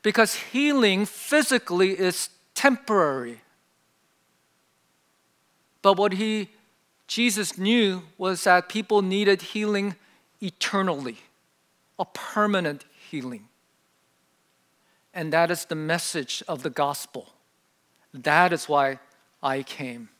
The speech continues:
You know, um, healing. And, and th-, this is kind of a,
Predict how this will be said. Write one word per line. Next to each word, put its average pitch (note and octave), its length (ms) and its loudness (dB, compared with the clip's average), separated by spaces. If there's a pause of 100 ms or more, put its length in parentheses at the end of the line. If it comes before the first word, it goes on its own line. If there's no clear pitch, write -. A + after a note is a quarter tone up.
(2750)
You D#3+ 100 -4
know, D#3+ 180 6
um, C#3+ 340 -2 (1500)
healing. F3 560 -2 (2500)
And, D#3 420 -6
and D#3 480 -10
th-, D#3 160 -10
this D#3 200 -10
is - 60 -14
kind E3 200 -2
of C#3+ 80 -2
a, B2+ 200 -4